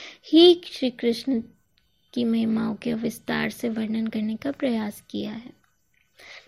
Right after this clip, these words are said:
निष्कर्ष यह है कि श्री चैतन्य महाप्रभु स्वयं व्रजराज के पुत्र पूर्ण पुरुषोत्तम भगवान श्री कृष्ण हैं। श्री रूप तथा श्री रघुनाथ के चरण कमलों में प्रार्थना करते हुए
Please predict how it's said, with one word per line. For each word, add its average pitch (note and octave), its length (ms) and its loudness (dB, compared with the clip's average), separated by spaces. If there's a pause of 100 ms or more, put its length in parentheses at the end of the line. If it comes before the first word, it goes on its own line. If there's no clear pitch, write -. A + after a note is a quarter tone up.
(120)
निष्कर्ष E4+ 600 4
यह C4+ 120 6
है A#3+ 400 4
कि E4 220 2
श्री D#4+ 200 2
चैतन्य A#3 540 0
महाप्रभु G#3+ 640 -2
स्वयं C4+ 500 2
व्रजराज D4+ 840 2
के D4 160 0
पुत्र C#4+ 440 -4
पूर्ण C#4 420 0
पुरुषोत्तम C4 840 -2
भगवान B3 640 -2
श्री B3+ 320 -4
कृष्ण B3+ 460 -4
हैं। B3 600 -4 (1700)
श्री D#4 360 4
रूप D#4 420 4 (100)
तथा C#4+ 300 4
श्री B3+ 280 -2
रघुनाथ A#3+ 480 0 (120)
के C#4 100 2
चरण A#3 380 -2
कमलों A3+ 360 -2
में A3+ 140 -2
प्रार्थना A3+ 480 -4
करते A3+ 400 -2
हुए A3+ 380 4